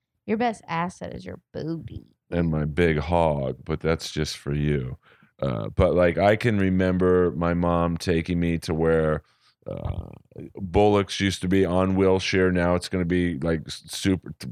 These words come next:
Speaker 2: five million dollar condos. It's right by the Waldorf Astoria. And they had a,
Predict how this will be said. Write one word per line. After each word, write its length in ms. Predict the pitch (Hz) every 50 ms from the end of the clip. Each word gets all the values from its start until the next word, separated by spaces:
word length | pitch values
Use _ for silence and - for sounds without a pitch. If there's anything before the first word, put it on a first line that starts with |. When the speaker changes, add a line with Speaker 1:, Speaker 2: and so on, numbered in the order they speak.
| - -
Speaker 2:
five 260 | 87 92 92 90 87
million 260 | 92 92 92 92 90
dollar 260 | 87 87 87 87 87
condos. 680 | - - - 90 87 85 85 85 82 80 78 80 80 78
It's 140 | 78 73 -
right 160 | 85 82 82 78
by 100 | 85 82
the 80 | 85
Waldorf 560 | 82 82 82 80 80 80 82 82 82 82 -
Astoria. 640 | 90 87 - - - 82 82 80 78 78 76 76 - - _ _ _ _ _ _ -
And 100 | 82 82
they 100 | 85 82
had 300 | 82 90 85 82 82 80
a, 520 | 80 78 78 76 76 76 73 76 76 76